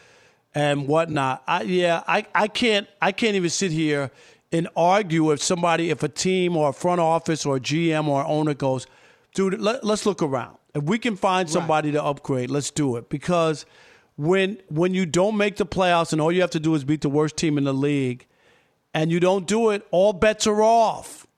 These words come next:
Speaker 1: All, all bets are off. We just can't. It's the same thing. Like, like, if they win, move forward. You just move forward. They made
Speaker 2: Right.
Speaker 1: the playoffs in his first year. It's a totally different conversation, Chris.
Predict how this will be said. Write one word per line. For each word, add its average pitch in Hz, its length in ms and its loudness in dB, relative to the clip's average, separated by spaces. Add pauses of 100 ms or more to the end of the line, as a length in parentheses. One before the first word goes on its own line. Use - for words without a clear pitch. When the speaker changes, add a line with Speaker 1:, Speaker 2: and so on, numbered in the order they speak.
(200)
Speaker 1:
All, 202 360 2
all 214 200 6
bets 202 340 2
are 180 140 2
off. 143 320 -2
We 170 80 -2
just 180 240 -4
can't. 196 400 -2 (540)
It's 165 120 -2
the 190 80 -2
same 202 460 0
thing. 220 380 0
Like, 151 440 -2
like, 147 460 -6 (840)
if 180 200 -2
they 220 160 2
win, 294 480 0 (1160)
move 185 280 0
forward. 151 380 0
You 147 80 -8
just 175 180 -2
move 185 240 0
forward. 190 360 2
They 160 80 0
made 170 260 2
Speaker 2:
Right. 165 140 0
Speaker 1:
the 190 60 0
playoffs 175 280 0
in 180 60 0
his 165 120 -2
first 185 320 -2
year. 175 260 0 (360)
It's 240 180 0
a 226 80 2
totally 220 560 0
different 185 380 -2
conversation, 170 720 -2
Chris. 139 300 -4